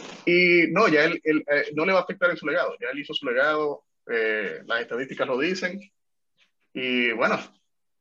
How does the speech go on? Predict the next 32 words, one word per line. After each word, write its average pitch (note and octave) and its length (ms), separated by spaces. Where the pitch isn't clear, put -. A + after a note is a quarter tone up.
yo D3+ 200
como E3 440
fanático D#3+ 520
del D#3 100
deporte F#3+ 460
espero C#3 400
que, A#2 640
que A#2+ 220
regrese D#3 720
o, A#2 100
o, A2 520
o A2+ 40
al G#2+ 120
P F3+ 100
G E3 200
A - 20
Tour G3+ 280
o C3+ 140
al B2 140
P-, C3+ 240
o A#2+ 160
al A2+ 260
P C#3+ 80
G C3+ 140
A C3 60
Champion D#3 340
o C3 40
al A2+ 100
Senior B2+ 260
P B2 80
G G#2 160
A. - 40